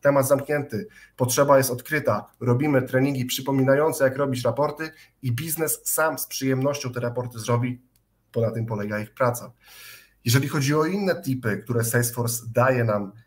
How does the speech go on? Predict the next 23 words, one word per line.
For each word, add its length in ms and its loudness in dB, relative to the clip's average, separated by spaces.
e, 240 -2
w 60 -10
tym 180 -6
Trail 240 -2
Mixie 260 -4
Salesforce'owym, 680 -2
to 100 -6
chociażby 460 -4
rozpoznawanie 960 0
stylów 400 -10
pracy, 480 0
które 180 -4
też 260 -2
może 220 4
się 180 0
okazać 580 -2
kluczowe, 540 0
bo 140 2
mamy, 600 6
mm, 240 -4
osoby, 440 2
które 320 -2
lubią 440 -2